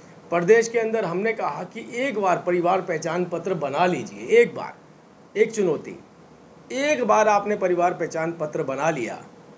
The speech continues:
तो दोबारा आपको किसी सरकारी दफ्तर का मुंह देखने की ज़रूरत नहीं है।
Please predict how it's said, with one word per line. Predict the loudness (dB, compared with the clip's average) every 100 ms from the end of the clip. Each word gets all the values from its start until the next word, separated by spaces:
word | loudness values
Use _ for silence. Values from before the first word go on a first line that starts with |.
| -8
तो | -4
दोबारा | -2 0 4 4
आपको | 2 0 -2
किसी | -6 -4 -6
सरकारी | -6 -4 -2 -2
दफ्तर | -2 -4 -6 -8
का | -4
मुंह | -2 -2
देखने | -2 -4 -4
की | -8
ज़रूरत | -8 -8 -8 -8
नहीं | -10
है। | -10